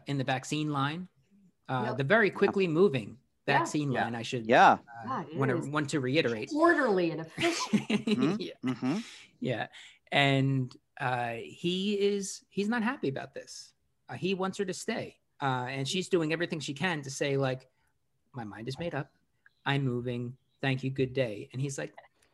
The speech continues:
Speaker 1: "Is it though? Is
Speaker 4: Yeah.
Speaker 1: it really?"
Speaker 2: But
Speaker 1: Uh,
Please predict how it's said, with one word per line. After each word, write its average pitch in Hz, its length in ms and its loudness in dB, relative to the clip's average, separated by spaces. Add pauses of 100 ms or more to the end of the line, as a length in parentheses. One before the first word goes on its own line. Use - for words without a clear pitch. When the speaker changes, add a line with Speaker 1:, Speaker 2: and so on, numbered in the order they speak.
(180)
Speaker 1:
"Is 269 200 -2
it 269 180 -6
though? 240 400 -4 (600)
Is 165 200 -2
Speaker 4:
Yeah. 185 80 2
Speaker 1:
it 185 40 -2
really?" 175 640 0
Speaker 2:
But 466 100 4
Speaker 1:
Uh, 415 680 10